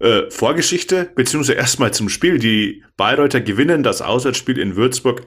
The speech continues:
achtundachtzig zu achtzig. Ähm, das war das Geschehen auf dem Parkett.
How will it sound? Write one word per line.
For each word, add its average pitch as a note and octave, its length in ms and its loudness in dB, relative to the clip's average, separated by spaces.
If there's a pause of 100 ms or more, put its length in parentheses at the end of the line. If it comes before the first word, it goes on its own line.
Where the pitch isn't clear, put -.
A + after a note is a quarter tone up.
achtundachtzig G2+ 1000 -4
zu - 180 -6
achtzig. - 500 -4 (420)
Ähm, F#2+ 320 -4
das A#2+ 180 -2
war C3 80 2
das A#2 160 0
Geschehen A2 320 0
auf A#2+ 240 0
dem G#2 160 0
Parkett. B2 460 -2